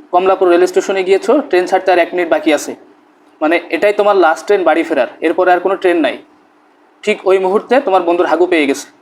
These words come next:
মানে, ট্রেন ছাড়তে এক মিনিট বাকি আছে, তোমার বন্ধুর হাগু ছাড়তে তিরিশ সেকেন্ড বাকি। এখন তোমার বন্ধু হাগু করতে গেলে ট্রেন ছেড়ে চলে যাবে, আর ট্রেন ধরতে গেলে তোমার বন্ধুর হাগু ছেড়ে যাবে প্যান্টে। একেই বলে পরিস্থিতি। মানে, তুমি কোনো সিদ্ধান্তই নিতে পারবে না কি করবে,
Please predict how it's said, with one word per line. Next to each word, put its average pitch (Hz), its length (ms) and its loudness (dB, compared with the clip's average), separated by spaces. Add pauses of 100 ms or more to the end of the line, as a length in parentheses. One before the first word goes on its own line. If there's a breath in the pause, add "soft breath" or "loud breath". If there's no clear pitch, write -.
(800)
মানে, 156 280 0 (280)
ট্রেন 196 220 0
ছাড়তে 214 300 0
এক 208 140 0
মিনিট 208 160 -2
বাকি 190 260 0
আছে, 226 220 -2 (140)
তোমার 180 140 0
বন্ধুর 175 240 0
হাগু 156 180 0
ছাড়তে 185 260 -2
তিরিশ 185 200 0
সেকেন্ড 160 260 -2
বাকি। 131 220 -6 (1200)
এখন 160 160 -2
তোমার 196 180 0
বন্ধু 190 240 2
হাগু 180 180 -2
করতে 202 240 0
গেলে 214 120 2
ট্রেন 202 220 0
ছেড়ে 208 180 -2
চলে 220 200 0
যাবে, 214 220 2 (120)
আর 165 120 -2
ট্রেন 190 240 -2
ধরতে 202 260 -2
গেলে 220 140 -2
তোমার 208 180 -2
বন্ধুর 180 200 0
হাগু 156 160 0
ছেড়ে 185 180 0
যাবে 185 120 4
প্যান্টে। 143 380 -4 (540)
একেই 196 200 0
বলে 190 180 0
পরিস্থিতি। 151 480 -4 (960)
মানে, 180 340 0 (680)
তুমি 196 120 0
কোনো 220 120 2
সিদ্ধান্তই 214 460 0
নিতে 208 160 0
পারবে 180 200 2
না 170 80 0
কি 170 120 -2
করবে, 120 300 -4